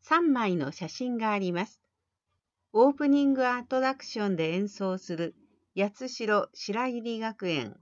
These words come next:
高等学校吹奏楽部。新八代駅構内の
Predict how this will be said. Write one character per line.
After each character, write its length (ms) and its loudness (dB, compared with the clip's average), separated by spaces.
高 220 -2
等 280 -4
学 180 -4
校 240 -6
吹 320 -8
奏 320 -2
楽 300 -10
部。 180 -16
新 460 -2
八 360 -4
代 320 0
駅 260 -4
構 300 0
内 280 -2
の 280 -8